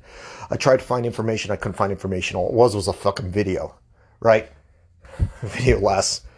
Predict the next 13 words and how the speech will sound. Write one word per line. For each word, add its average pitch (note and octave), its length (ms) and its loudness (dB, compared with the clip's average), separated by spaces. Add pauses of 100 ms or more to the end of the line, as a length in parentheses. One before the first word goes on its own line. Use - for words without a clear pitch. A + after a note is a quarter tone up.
(560)
what - 80 -12
was F#2 100 -4
it, - 80 -6
twenty-eight F#2+ 380 0
seconds, - 400 -4
something - 200 -4
like E2+ 120 -6
that. D#2 240 -4 (920)
Cuts - 280 -2
off. D#2+ 360 -4 (4000)
So, C#3 460 8
um, C3+ 540 6 (1700)
yeah. G#2 340 4